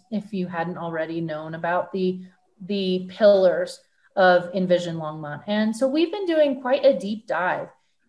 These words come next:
into, uh, arts and culture, creative culture, and how that is, uh,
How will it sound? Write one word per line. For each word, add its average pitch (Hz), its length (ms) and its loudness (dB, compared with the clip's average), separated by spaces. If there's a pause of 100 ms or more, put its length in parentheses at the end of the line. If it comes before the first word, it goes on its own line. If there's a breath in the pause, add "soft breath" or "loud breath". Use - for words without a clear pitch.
into, 226 1000 0 (340 loud breath)
uh, 196 280 6 (420)
arts 262 280 2
and 262 160 -2
culture, 185 480 -2
creative 233 440 -2
culture, 208 360 -2 (100)
and 220 140 -2
how 247 600 2
that 208 520 0
is, 202 720 -2 (340)
uh, 185 320 0